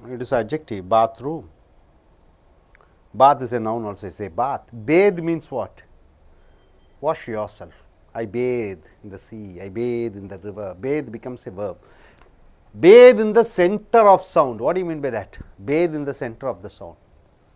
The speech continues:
All the sounds are coming. Your bathing means what? You are in the center. All the sounds are coming.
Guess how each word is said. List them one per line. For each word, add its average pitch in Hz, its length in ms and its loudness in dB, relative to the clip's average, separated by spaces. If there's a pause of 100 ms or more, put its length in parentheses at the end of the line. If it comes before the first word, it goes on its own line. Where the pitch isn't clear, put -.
(520)
All 151 360 6
the 185 100 6
sounds 180 320 0
are 185 60 6
coming. 170 400 0 (340)
Your 113 160 -6
bathing 160 460 -2
means 175 240 -6
what? 151 160 -4
You 135 100 -6
are 139 40 -4
in 131 60 -4
the 123 80 -6
center. 139 420 -8 (120)
All 127 220 -4
the 131 80 -8
sounds 139 300 -12
are 143 40 -10
coming. 135 320 -14